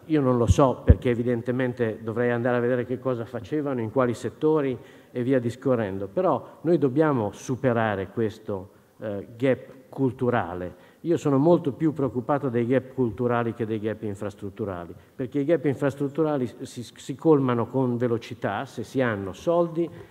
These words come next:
e si ha una buona pianificazione. I gap culturali, ahimè,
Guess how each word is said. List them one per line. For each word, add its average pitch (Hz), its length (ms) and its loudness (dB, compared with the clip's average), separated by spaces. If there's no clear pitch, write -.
e 131 120 -6
si 151 140 -4
ha 139 100 4
una 131 180 0
buona 117 280 -2
pianificazione. 101 800 -6
I 113 40 -6
gap 139 180 -2
culturali, 127 640 -2
ahimè, 117 360 -4